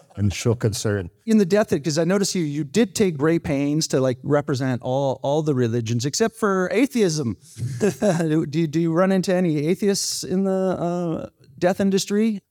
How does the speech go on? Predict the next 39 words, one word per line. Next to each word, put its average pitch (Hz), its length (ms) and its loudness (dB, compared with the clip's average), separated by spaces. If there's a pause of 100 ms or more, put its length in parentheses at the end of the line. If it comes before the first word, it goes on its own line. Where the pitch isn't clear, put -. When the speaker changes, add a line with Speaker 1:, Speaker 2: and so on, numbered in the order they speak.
Speaker 1:
Uh, 131 340 0
yes, 110 680 0
and, 107 140 2
and, 107 300 0
uh, 101 60 -4 (140)
I 127 80 -2
mean, 127 300 2 (260)
for 139 180 0
me, 156 300 4
it's 127 300 0 (140)
like 120 240 0
the, 139 140 0
I 113 60 2
didn't 147 200 4
really 123 180 2
touch - 400 -2
the - 120 -8 (220)
the 101 60 2
Catholic 117 600 -2
religion 131 400 2
in 127 140 2
a 123 80 2
way 123 140 2
too. 139 260 2
I 110 40 2
just, 117 300 0
I, 104 240 -2
I 98 60 2
just, - 360 -2
it's - 180 -2
so - 280 0
present, 107 540 0
it's 92 160 -2
so 107 180 2
there. 98 240 2
So 104 140 -2
it's 87 120 -2
just - 200 -6
like, 95 120 -6